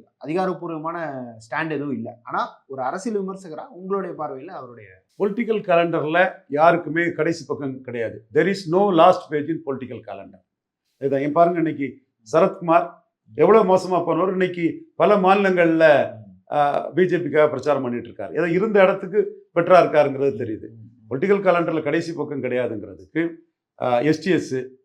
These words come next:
Speaker 2: அவர் திரும்ப ஜெயலலிதாட்ட அமைச்சராய் வந்து ஸ்ட்ராங்கா இருந்தாரு. எல்லாத்த விட பெரிய ஒரு எக்ஸாம்பிள் என்னன்னா, ராஜீவ் காந்தி நரசிம்மராவுக்கு வயசாயிடுச்சு, "இனிமே உங்க சேவை நாட்டுக்கு தேவையில்லை, உங்களுக்கு டிக்கெட்டுக்கே தகுதி இல்லைன்னு"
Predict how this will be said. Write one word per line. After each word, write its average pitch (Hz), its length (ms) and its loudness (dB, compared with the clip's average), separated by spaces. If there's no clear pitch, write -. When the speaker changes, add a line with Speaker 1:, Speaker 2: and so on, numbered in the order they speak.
Speaker 2:
அவர் 151 240 0
திரும்ப 151 300 -2
ஜெயலலிதாட்ட 139 640 2
அமைச்சராய் 135 540 0
வந்து 117 120 -10
ஸ்ட்ராங்கா 123 260 -4
இருந்தாரு. 98 600 -14
எல்லாத்த 202 460 6
விட 208 160 2
பெரிய 226 440 2
ஒரு 170 180 2
எக்ஸாம்பிள் 139 460 -4
என்னன்னா, 104 360 -6
ராஜீவ் 175 460 2
காந்தி 160 500 -6
நரசிம்மராவுக்கு 165 760 2
வயசாயிடுச்சு, 165 680 -2
"இனிமே 180 300 2
உங்க 151 380 2
சேவை 170 340 0
நாட்டுக்கு 143 400 -2
தேவையில்லை, 139 520 0
உங்களுக்கு 147 440 -4
டிக்கெட்டுக்கே 180 500 0
தகுதி 147 320 -2
இல்லைன்னு" 131 560 -4